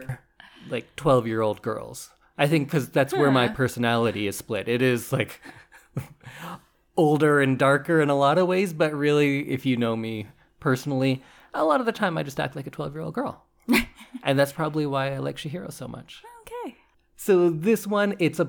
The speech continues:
Speaker 1: it's much more direct than in something like Alice in Wonderland or maybe even Pan's Labyrinth, because she's entering this whole new world, and a lot of the responsibilities she's given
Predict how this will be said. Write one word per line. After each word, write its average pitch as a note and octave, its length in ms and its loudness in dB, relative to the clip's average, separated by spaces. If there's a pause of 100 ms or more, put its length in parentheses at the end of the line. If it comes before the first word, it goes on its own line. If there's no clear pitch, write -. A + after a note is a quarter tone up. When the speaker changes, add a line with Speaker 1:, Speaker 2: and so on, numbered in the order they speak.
Speaker 1:
it's - 180 -6
much F3+ 420 -2
more C#3 440 0
direct A#2 760 -2
than A2 300 -2
in A#2 260 -4
something A2 440 -4
like G#2+ 520 -6 (240)
Alice A#2 300 -4
in A#2 120 -6
Wonderland A2+ 680 -2
or A2+ 420 0 (240)
maybe A3 280 2
even F#3+ 220 0
Pan's D#3+ 300 -2
Labyrinth, C3+ 400 -4
because B2+ 260 -2
she's E3+ 320 -4 (120)
entering C#3 560 0
this A#2+ 180 -2
whole C#3 200 0
new D3 220 2
world, B2 440 -2 (420)
and D3+ 140 4
a D#3+ 40 6
lot D3 240 4
of D3 140 2
the C3+ 120 2
responsibilities B2 1200 2
she's A2 540 -4
given A2 480 0